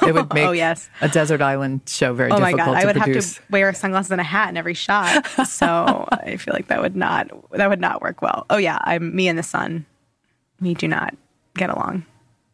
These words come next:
Speaker 2: <laughs>
Speaker 1: We'll figure out another twist on that one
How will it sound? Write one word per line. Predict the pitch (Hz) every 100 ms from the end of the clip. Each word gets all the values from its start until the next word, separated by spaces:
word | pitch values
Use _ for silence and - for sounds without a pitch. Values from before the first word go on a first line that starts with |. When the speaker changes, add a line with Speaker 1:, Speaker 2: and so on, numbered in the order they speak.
| _ 190
Speaker 2:
<laughs> | 254 269 - 202 -
Speaker 1:
We'll | 202
figure | 208 190
out | 180
another | 165 156 139
twist | 139 - 127 -
on | 117
that | 117 -
one | 120 113